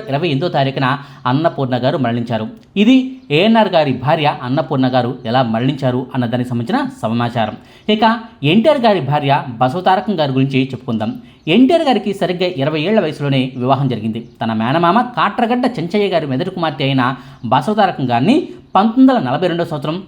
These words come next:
మే నెల రెండవ తారీఖున వివాహం చేసుకున్నారాయన. సినిమాల్లో సక్సెస్ఫుల్గా ఎన్టీఆర్ గారు దూసుకువెళ్తుంటే ఇటు ఇంటి బాధ్యతలన్నింటినీ బసవతారకం గారి ఒంటి చేత్తో నెట్టుకొచ్చారు. ఎన్టీఆర్ బసవతారకం దంపతులకు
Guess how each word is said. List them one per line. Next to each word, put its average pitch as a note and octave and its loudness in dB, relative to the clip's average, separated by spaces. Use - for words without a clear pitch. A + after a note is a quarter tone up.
మే C#3 2
నెల G3 2
రెండవ D#3+ 2
తారీఖున C#3+ -2
వివాహం C3+ 2
చేసుకున్నారాయన. A2+ -2
సినిమాల్లో C4 4
సక్సెస్ఫుల్గా G3 0
ఎన్టీఆర్ G3 2
గారు F#3 0
దూసుకువెళ్తుంటే D#3 0
ఇటు E3+ 0
ఇంటి E3+ 2
బాధ్యతలన్నింటినీ C#3 0
బసవతారకం C#3 0
గారి C#3 0
ఒంటి B2+ -2
చేత్తో D#3+ -2
నెట్టుకొచ్చారు. B2 -2
ఎన్టీఆర్ C3+ 2
బసవతారకం C3 -4
దంపతులకు C#3 -4